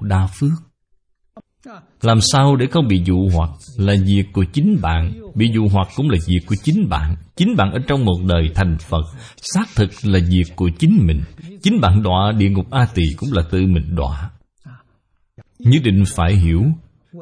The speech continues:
bên ngoài không có người nào làm chủ bạn, cũng không có ai can thiệp bạn. Hiện nay là thời đại như vậy. Thời đại này chính là thời đại dân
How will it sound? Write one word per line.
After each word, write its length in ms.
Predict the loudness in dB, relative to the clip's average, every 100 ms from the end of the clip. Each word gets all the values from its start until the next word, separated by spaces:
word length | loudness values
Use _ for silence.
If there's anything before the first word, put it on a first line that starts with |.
| 0
bên 260 | 2 4
ngoài 360 | 2 2 0 -4
không 200 | -2 -2
có 80 | 0
người 180 | 0 2
nào 160 | 2
làm 160 | 0 -4 -8
chủ 260 | -4 0 0
bạn, 320 | 0 -2 -4 -8 -12 -20 _ _ _ _ _ _ -20 _
cũng 400 | 0 2 4 2
không 240 | 2 -2 -2
có 100 | -4
ai 200 | 0 0 0
can 280 | -2 0 0
thiệp 160 | -2 -4
bạn. 360 | -4 -4 -2 -6 -10 _ _ _ _ _ -20 -20 _ _
Hiện 300 | 0 2 2
nay 140 | 0 0
là 440 | 2 2 0 -2 0
thời 220 | 2 2
đại 320 | 0 0 -2 -2
như 100 | -2
vậy. 280 | -2 -4 -6 -12 _ _ _ _ _ _ _ -20 _ _ _ -20 -16 -2
Thời 140 | 0
đại 180 | 2 4
này 200 | 4 2 2 0 -2
chính 160 | 0
là 140 | 0 0
thời 100 | 0
đại 260 | 0 -2 0
dân 220 | 0 -2